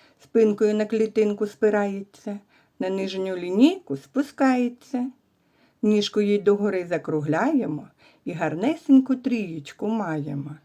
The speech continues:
Пишемо самостійно число три. З яким числом ви познайомились сьогодні, малята? Так, три.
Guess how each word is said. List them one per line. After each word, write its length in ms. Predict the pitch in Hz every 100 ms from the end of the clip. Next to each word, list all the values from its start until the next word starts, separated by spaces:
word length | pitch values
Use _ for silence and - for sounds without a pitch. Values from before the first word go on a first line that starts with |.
| _ _ _ _ _ _ _ _ _ _ _ _ _ -
Пишемо 440 | 185 - 170 170
самостійно 960 | - 175 175 143 - 226 349 330 214 - _ _ _ _ -
число 540 | - - - 277 - _ _ _ -
три. 300 | 185 160 147 _ _ _ _ _ _ _ _ _ _ _ _ _ _ _ _ _ _ _
З 100 | 202
яким 340 | 262 254 240 247
числом 480 | 277 269 415 427
ви 80 | 277
познайомились 840 | 277 277 277 269 233 185 175 196 -
сьогодні, 440 | 202 202 160 180
малята? 540 | 190 208 160 - - - _ _ _ _ _ _
Так, 600 | 180 165 160 220 247 - _ _ -
три. 520 | 151 147 147 170